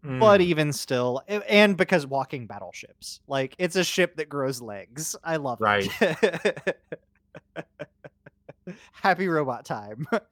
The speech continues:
Speaker 2: Right, yeah, of course. Oh,
Speaker 1: But
Speaker 2: of course.
Speaker 1: <laughs> I also do like, I haven't gotten to play with the Seraphim, which are kind of like the Eldar or the Protoss,
Speaker 2: Mm-hmm.
Speaker 1: really. Um,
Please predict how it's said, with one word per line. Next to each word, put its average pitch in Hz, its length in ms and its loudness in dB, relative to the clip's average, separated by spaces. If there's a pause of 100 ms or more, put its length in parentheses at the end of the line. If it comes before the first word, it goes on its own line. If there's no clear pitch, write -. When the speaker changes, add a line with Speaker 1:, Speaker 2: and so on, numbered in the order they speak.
(360)
Speaker 2:
Right, 95 460 -6
yeah, 92 240 -4
of - 200 -16
course. 92 480 -6 (260)
Oh, 110 240 -2
Speaker 1:
But - 180 -4
Speaker 2:
of 208 140 4
course. 170 380 0 (240)
Speaker 1:
<laughs> - 280 -16
I 220 120 6
also 277 280 2
do 185 220 0
like, 160 340 2
I 165 120 0
haven't 185 320 0
gotten 165 200 -6
to 156 80 -8
play 147 180 -4
with 151 120 -2
the 139 80 -10
Seraphim, 151 800 -8
which 139 180 -10
are 135 80 -8
kind 127 240 -10
of 117 120 -12
like 117 380 -6 (380)
the 123 240 -6
Eldar 123 840 -2 (100)
or 117 420 -4
the 110 80 -10
Protoss, 123 840 -8 (240)
Speaker 2:
Mm-hmm. 110 240 -6
Speaker 1:
really. 123 420 -2 (560)
Um, 113 640 -4